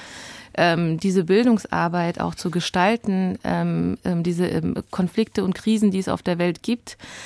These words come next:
ähm, in irgendeiner Form auch mit, mit Schülerinnen und Schülern zu besprechen. Auch im außerschulischen Bildungsbereich gibt es diese Möglichkeit, denn diese Konflikte sind ja nicht neu. Meron hatte ja vorhin erwähnt, also gerade der Nahostkonflikt. Ähm, auf jeden Fall ist der siebte Oktober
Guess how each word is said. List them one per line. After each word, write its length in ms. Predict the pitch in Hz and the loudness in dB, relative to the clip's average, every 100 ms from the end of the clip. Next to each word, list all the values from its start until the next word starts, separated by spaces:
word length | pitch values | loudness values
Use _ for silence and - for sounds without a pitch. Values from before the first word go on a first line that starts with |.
| - - | -18 -6
ähm, 280 | 185 180 180 | -2 0 0
in 140 | 185 | 0
irgendeiner 420 | - 202 202 185 180 | 2 2 2 2 0
Form 340 | - 180 185 | 2 2 2
auch 300 | 180 180 175 | 0 0 2
mit, 200 | 185 180 | 0 0
mit 200 | 175 - | -2 -2
Schülerinnen 400 | 208 190 185 185 | 0 0 0 -2
und 100 | 180 | -2
Schülern 500 | - 185 180 170 180 | -2 0 0 -2 -4
zu 140 | - | -4
besprechen. 560 | 175 - - 220 - 196 | -6 -4 -2 -2 2 0
Auch 160 | - - | 0 -2
im 100 | - | -2
außerschulischen 520 | 185 202 190 175 180 | 0 0 -2 -2 -2
Bildungsbereich 580 | 185 185 - 170 170 - - - - - | 0 -2 -4 -2 -2 -4 -16 -16 -8 -2
gibt 220 | 220 185 | -2 -2
es 80 | - | -4
diese 180 | 170 | -2
Möglichkeit, 560 | 170 180 190 - 190 - | 0 -2 -4 0 0 2
denn 120 | 180 | 2
diese 180 | 180 180 | 4 2
Konflikte 560 | - 180 - 208 - 175 | 0 -2 0 -4 -2 0
sind 200 | 190 185 | 0 0
ja 80 | 190 | 0
nicht 260 | 165 - | 0 -2
neu. 300 | 165 170 202 | -2 2 2
Meron 280 | 170 160 170 | 0 0 0
hatte 180 | 175 180 | 0 -2
ja 80 | 160 | -4
vorhin 260 | - 175 | -2 -2
erwähnt, 320 | 175 165 180 180 | -2 0 0 0
also 140 | 175 | -4
gerade 340 | - 165 180 | -4 0 0
der 100 | 170 | 0
Nahostkonflikt. 760 | 170 165 170 - 196 - 202 - - - - - - _ - | 0 -2 -4 -2 -2 2 0 0 -14 -14 -16 -18 -20 _ -2
Ähm, 300 | 175 175 - | 2 2 0
auf 100 | - | 4
jeden 160 | 190 | 4
Fall 220 | 190 185 180 | 6 4 4
ist 100 | 185 | 2
der 60 | |
siebte 280 | 170 - 175 | -2 -2 -4
Oktober 520 | 160 - 190 180 175 | -4 -2 2 2 2